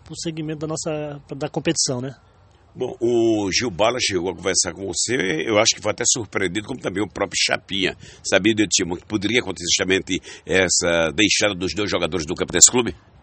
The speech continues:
Speaker 1: Eles, eles, eh, os dois já tavam bem cientes que o contrato deles ia terminar hoje, né?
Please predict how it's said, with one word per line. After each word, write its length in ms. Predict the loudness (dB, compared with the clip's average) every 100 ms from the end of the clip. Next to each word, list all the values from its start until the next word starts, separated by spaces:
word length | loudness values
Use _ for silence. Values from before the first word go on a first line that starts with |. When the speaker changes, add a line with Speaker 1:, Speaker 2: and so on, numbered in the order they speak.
| _ -6
Speaker 1:
Eles, 160 | -4 -4 0
eles, 160 | 0 0 2
eh, 120 | 2
os 200 | 2 -2
dois 200 | -2 0
já 80 | -2
tavam 240 | -4 -4
bem 140 | -4 -4
cientes 380 | -4 -4 -6
que 40 | -6
o 40 |
contrato 360 | -6 -4 -6 -4
deles 240 | -6 -4
ia 140 | -6 -6
terminar 380 | -6 -6 -4 -4
hoje, 320 | -2 -4 -8
né? 180 | -14